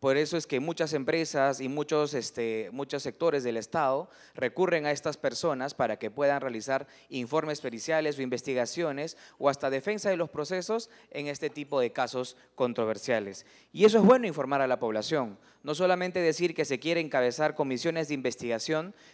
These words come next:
que pueden llegar casi a nada, porque las investigaciones ya están. Entonces no podemos redundar o replicar o caer en el mismo error que comete el Congreso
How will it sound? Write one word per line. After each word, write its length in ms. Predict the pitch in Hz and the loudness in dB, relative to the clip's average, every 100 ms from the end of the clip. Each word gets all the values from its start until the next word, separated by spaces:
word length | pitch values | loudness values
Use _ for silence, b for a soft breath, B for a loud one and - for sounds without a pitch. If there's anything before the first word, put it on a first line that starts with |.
| b | b
que 140 | - | -6
pueden 260 | - 208 214 | 0 0 4
llegar 300 | 196 208 202 | 4 4 2
casi 240 | 208 202 | -2 0
a 80 | 190 | 0
nada, 420 | 247 156 107 98 b b b b _ | 2 0 -2 -8 b b b b _
porque 240 | 151 143 | -4 2
las 160 | 156 147 | 2 2
investigaciones 720 | 165 156 165 160 160 262 262 | 0 -4 0 0 0 -2 -2
ya 120 | 185 160 | 2 0
están. 420 | - 123 95 - b b b | 0 -8 -8 -18 b b b
Entonces 360 | 147 160 214 214 | -6 -2 -2 0
no 120 | 220 | 0
podemos 380 | 226 226 220 202 | 2 2 2 2
redundar 460 | 170 147 147 190 | 2 2 2 2
o 60 | 190 | 4
replicar 600 | 156 - 127 160 165 175 | 2 0 -4 2 4 4
o 120 | 147 | -2
caer 180 | 143 160 | 2 0
en 100 | 185 | 2
el 100 | 165 | -2
mismo 280 | 165 185 170 | -2 -4 0
error 160 | 156 160 | 0 0
que 100 | 165 | -2
comete 320 | 147 160 175 | -2 0 -2
el 80 | 151 | 0
Congreso 580 | 135 147 170 160 208 | 0 2 2 2 -2